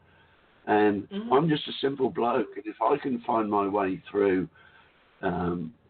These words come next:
Speaker 1: you know, over twenty years of feeling suicidal, then e-, everybody can. Just don't believe that there's no such thing as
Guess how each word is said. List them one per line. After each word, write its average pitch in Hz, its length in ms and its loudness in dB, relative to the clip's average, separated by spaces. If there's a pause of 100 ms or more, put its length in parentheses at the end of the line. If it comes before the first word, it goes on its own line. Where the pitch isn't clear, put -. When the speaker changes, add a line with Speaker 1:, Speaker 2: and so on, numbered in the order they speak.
Speaker 1:
you 107 100 0
know, 95 220 2
over 113 220 4 (100)
twenty 117 260 2
years 110 380 4
of 90 80 -8 (420)
feeling 80 320 -2 (120)
suicidal, 78 720 -4 (480)
then 113 440 2 (1120)
e-, - 120 0 (120)
everybody 127 540 2
can. 82 460 -2
Just 123 200 -2
don't 135 300 0
believe 110 520 2
that 107 200 4 (440)
there's 139 240 2
no 170 120 0 (100)
such - 160 -6 (180)
thing 117 180 -2
as 98 60 -2